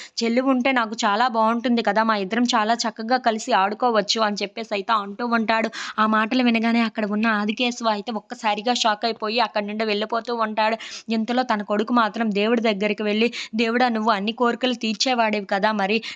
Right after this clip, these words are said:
నా కోరికను కూడా తీర్చు," అని చెప్పేసి అయితే తన, తను ఒక లెటర్‌లో "నాకు ఓ చెల్లి కావాలి," అని చెప్పేసి అయితే ఉండిలో ఆ కాగితాన్ని వేస్తూ ఉంటాడు. "నాకు త్వరగా ఒక చెల్లిని ఇప్పించేయవా?" అని చెప్పేసి అయితే అడుగుతూ ఉంటాడు.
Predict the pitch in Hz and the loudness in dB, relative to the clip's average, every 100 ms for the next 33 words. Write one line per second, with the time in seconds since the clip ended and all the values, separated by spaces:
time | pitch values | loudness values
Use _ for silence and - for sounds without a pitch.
0 | - 226 233 254 247 254 240 240 233 240 | -4 -4 0 0 0 -2 0 2 2 2
1 | 247 226 - 247 208 202 208 - 233 226 | -2 -2 -2 0 0 0 -4 -4 -8 -4
2 | 196 233 - 208 196 202 208 202 214 226 | -4 -4 -4 -6 -6 -8 -6 -2 0 0
3 | 208 202 185 226 226 240 226 196 202 202 | 0 0 0 0 2 2 2 0 -4 -2
4 | 202 220 208 208 214 220 214 196 190 185 | -4 0 0 2 0 0 -4 -4 -6 -4
5 | 208 196 185 220 214 196 202 220 233 - | -4 -2 -2 -2 -4 0 0 2 0 0
6 | - 202 220 214 202 214 233 220 233 214 | -8 -4 0 0 0 0 -2 -2 0 0
7 | 208 - 247 226 208 202 214 202 196 196 | -2 -2 -2 0 0 0 0 0 -2 -4
8 | 185 196 240 233 233 - 196 214 226 208 | -2 2 2 0 -4 -4 -2 0 0 -2
9 | 190 240 233 226 190 190 214 208 208 190 | -4 -4 -2 0 0 0 0 -2 -6 -6
10 | 220 208 185 185 208 190 202 233 226 214 | -8 -4 -4 2 0 0 -4 -4 -2 -2
11 | 208 208 | -2 -2